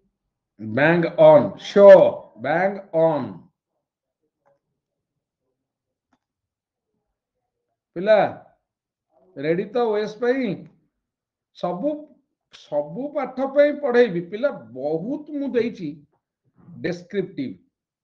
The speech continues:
ଗୁଡ୍ ଇଭିନିଂ, ଲୁସିନା, ଆଇଲୁ? ବହୁତ ଦେଇଛି ଡେସ୍କ୍ରିପ୍ଟିଭ ପାଇଁ। ତମେ ତାକୁ ପୁରୁଣା ରେକର୍ଡିଂ ଦେଖାଅ। ମୁଁ ପୁଣି ଆରମ୍ଭ କରିଦେବି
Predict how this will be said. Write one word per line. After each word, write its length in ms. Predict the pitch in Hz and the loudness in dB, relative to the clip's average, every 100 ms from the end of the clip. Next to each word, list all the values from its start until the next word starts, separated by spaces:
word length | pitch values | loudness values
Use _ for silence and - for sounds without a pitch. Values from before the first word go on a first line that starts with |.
| _ _ _ _ - | _ _ _ _ -12
ଗୁଡ୍ 200 | 135 185 | -8 -4
ଇଭିନିଂ, 580 | 254 254 247 202 180 - _ | -4 -2 -4 -4 -8 -12 _
ଲୁସିନା, 680 | 165 190 262 262 196 131 - _ _ - | -8 -6 -4 -2 -2 -4 -12 _ _ -2
ଆଇଲୁ? 640 | 196 254 233 165 - _ _ _ _ 110 | 0 0 -2 -4 -8 _ _ _ _ -20
ବହୁତ 680 | 107 143 175 185 294 330 | -10 -8 -6 -4 -4 -4
ଦେଇଛି 320 | 302 294 294 285 | -4 -2 -2 -4
ଡେସ୍କ୍ରିପ୍ଟିଭ 560 | 214 - 214 185 165 | -6 -8 -10 -10 -10
ପାଇଁ। 120 | 127 107 _ _ _ _ _ _ _ _ _ _ _ | -10 -14 _ _ _ _ _ _ _ _ _ _ _
ତମେ 200 | - 202 | -8 -6
ତାକୁ 340 | 226 180 - 247 | -8 -12 -12 -16
ପୁରୁଣା 600 | - 175 202 240 247 - _ _ _ - | -10 -8 -6 -8 -10 -16 _ _ _ -12
ରେକର୍ଡିଂ 480 | 147 151 214 220 220 | -12 -10 -10 -10 -10
ଦେଖାଅ। 300 | 139 113 95 _ _ _ _ _ _ _ - | -10 -12 -18 _ _ _ _ _ _ _ -12
ମୁଁ 180 | 160 190 | -8 -8
ପୁଣି 460 | 180 202 240 175 - - - | -6 -6 -6 -8 -12 -20 -10
ଆରମ୍ଭ 360 | 143 180 208 | -8 -6 -8
କରିଦେବି 460 | 214 226 208 247 175 | -10 -10 -4 -4 -4